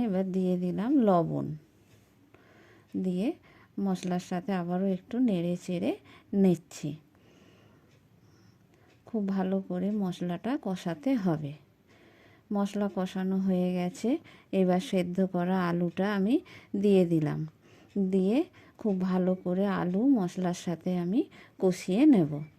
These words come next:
আলুটা মশলার সাথে ভালো করে কষিয়ে নিয়ে সামান্য একটু জল দেব। আলুটা প্রথমেই আমি প্রেসারে তো একটা সিটি মেরে নিয়েছি,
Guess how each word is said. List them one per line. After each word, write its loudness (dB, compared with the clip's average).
আলুটা 2
মশলার 0
সাথে 2
ভালো 2
করে 2
কষিয়ে -2
নিয়ে 2
সামান্য 0
একটু -6
জল 2
দেব। 2
আলুটা 0
প্রথমেই 0
আমি 2
প্রেসারে -2
তো -2
একটা -4
সিটি -4
মেরে 0
নিয়েছি, 0